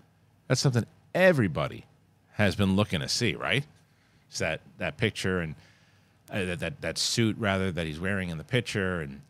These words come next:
and, um, it's that old school Wolverine feel from the, the, the, I guess the, the animated series and the comics, and, um, people are getting more and more hyped about this, and, uh, f-, for a lot of different reasons, right? The, the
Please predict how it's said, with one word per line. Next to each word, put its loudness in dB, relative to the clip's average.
and, -6
um, -8
it's -10
that -6
old 0
school -2
Wolverine -4
feel 2
from -8
the, -10
the, -14
the, -18
I -8
guess -10
the, -8
the -4
animated 2
series -2
and -8
the -12
comics, -6
and, -8
um, 0
people 4
are 8
getting 4
more 6
and 4
more 4
hyped 2
about -2
this, -2
and, 4
uh, -6
f-, -10
for 0
a 10
lot 6
of 2
different 0
reasons, -2
right? -2
The, -2
the 0